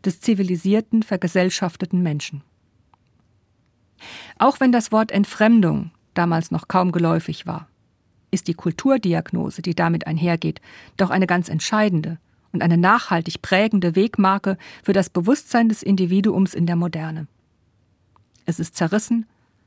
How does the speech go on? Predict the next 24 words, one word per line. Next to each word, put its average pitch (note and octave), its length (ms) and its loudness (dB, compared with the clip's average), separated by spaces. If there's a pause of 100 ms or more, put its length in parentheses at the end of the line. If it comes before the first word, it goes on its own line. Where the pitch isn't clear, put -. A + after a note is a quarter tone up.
(220)
und F3 140 -6
seines D#3+ 300 -2
Ursprungs G#3+ 500 -2
beraubt, G3+ 560 -4 (720)
auf - 160 -8
der D#3 120 -6
Suche A#3 440 -4 (400)
und F3 160 -6
orientierungslos, F#3+ 1120 0 (520)
auch F#3+ 300 0
überfordert F#3 800 0 (360)
mit F3 120 0
der F3+ 100 2
Verantwortung F3 680 0
eigener G3 420 2
Sinnsuche, F#3 720 2
ohne B3 260 4
die - 160 -4
apodiktischen F#3+ 720 -2
Wertvorgaben G#3 920 0
unhinterfragbarer G#3+ 1040 2
Mächte F#3+ 360 -2
und F#3+ 140 -2
Institutionen, G3 920 2